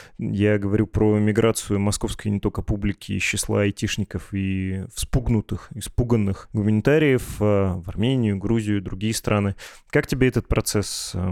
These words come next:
Ты за ним наблюдаешь, и как тебе кажется, местным это быстро надоест, или они всё-таки рационально извлекут из этого выгоду?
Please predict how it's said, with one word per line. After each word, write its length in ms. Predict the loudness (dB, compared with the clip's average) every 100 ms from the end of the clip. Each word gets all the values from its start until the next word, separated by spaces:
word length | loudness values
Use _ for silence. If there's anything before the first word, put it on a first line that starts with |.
| -6 -10 -4
Ты 120 | 0
за 100 | 2
ним 160 | 2 2
наблюдаешь, 840 | 2 2 4 4 4 2 -2 -2
и 140 | -4
как 220 | -2 -6
тебе 180 | -4 -4
кажется, 880 | 0 0 0 -4 -4 0 0 0 -2 -4
местным 560 | 0 4 4 2 2 2
это 440 | 0 2 4 4 2
быстро 400 | -2 -2 0 2
надоест, 480 | 4 4 2 0
или 120 | 0 2
они 260 | 4 2
всё-таки 640 | 0 -4 -4 -4 0 0 2
рационально 840 | 0 0 0 2 2 2 2 2
извлекут 540 | 2 0 0 0 -2
из 120 | 0
этого 300 | 0 2 0
выгоду? 560 | 2 2 2 2 2 0